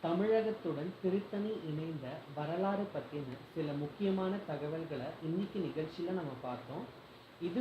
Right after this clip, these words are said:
உங்களுக்கு பயனுள்ளதாக இருக்கும் அப்படின்னு நாங்க நம்புறோம். இந்த காணொளியை உங்க உற்றார், உறவினர்கள், நண்பர்கள் எல்லாருக்கும் பகிர்ந்துக்கோங்க.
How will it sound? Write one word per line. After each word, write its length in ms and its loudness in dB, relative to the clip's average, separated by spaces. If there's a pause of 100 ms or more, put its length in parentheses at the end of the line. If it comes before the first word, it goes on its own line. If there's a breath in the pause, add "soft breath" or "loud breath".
உங்களுக்கு 380 0 (140)
பயனுள்ளதாக 680 2 (100)
இருக்கும் 380 -2
அப்படின்னு 340 -2
நாங்க 320 -2
நம்புறோம். 400 -4 (580)
இந்த 220 6 (140)
காணொளியை 580 0 (180)
உங்க 240 -4 (200)
உற்றார், 440 -2 (180)
உறவினர்கள், 640 0 (140)
நண்பர்கள் 580 -2 (140)
எல்லாருக்கும் 520 0
பகிர்ந்துக்கோங்க. 680 -2